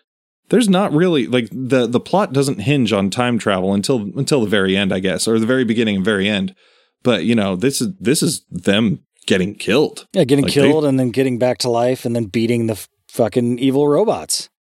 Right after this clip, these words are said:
Speaker 1: Yeah. Um, so they, they spend some time as, uh, as ghosts for a little bit, which I, I can't say for certain, but I'm reasonably sure they just, like,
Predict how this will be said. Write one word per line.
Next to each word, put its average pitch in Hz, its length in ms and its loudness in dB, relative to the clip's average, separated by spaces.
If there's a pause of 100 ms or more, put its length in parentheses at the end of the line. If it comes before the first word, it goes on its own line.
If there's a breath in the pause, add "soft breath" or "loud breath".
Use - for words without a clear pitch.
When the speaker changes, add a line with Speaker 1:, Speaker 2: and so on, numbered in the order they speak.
Speaker 1:
Yeah. 151 540 0 (440)
Um, 107 640 0 (340)
so 127 360 2
they, 151 420 0
they 135 640 -2 (400)
spend 165 420 0
some 127 180 2
time 143 280 0
as, 113 260 0
uh, 107 260 0
as 98 200 -2
ghosts 131 460 -2
for 107 160 0
a 98 40 0
little 92 200 -4
bit, 110 280 0 (420)
which 180 380 0 (600 loud breath)
I, 147 240 0
I 135 100 0
can't 147 240 -2
say 165 180 0
for - 140 0
certain, 165 340 0
but 123 100 0
I'm 117 240 0
reasonably 131 520 0
sure 123 320 0
they 110 200 0
just, 117 300 -4 (140)
like, 107 280 -2